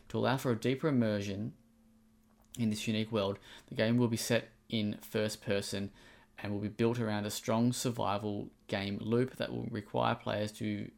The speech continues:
regularly venture deep into the dangerous unknown. Exploration, survival, exploration, survival, and success will strongly,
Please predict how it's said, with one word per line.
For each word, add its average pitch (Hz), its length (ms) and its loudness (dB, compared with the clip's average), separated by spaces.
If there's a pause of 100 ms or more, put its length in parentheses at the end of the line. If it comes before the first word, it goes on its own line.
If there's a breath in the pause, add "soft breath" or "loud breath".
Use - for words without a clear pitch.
(240)
regularly 120 380 2
venture 113 280 0
deep 110 280 0
into 107 160 -2
the 107 80 -2
dangerous 104 500 -2
unknown. 107 540 -2 (640 loud breath)
Exploration, 123 560 4
survival, 110 760 2 (540)
exploration, 127 460 0
survival, 107 560 2
and 107 180 -4
success - 440 -4
will 110 120 -2
strongly, 120 360 0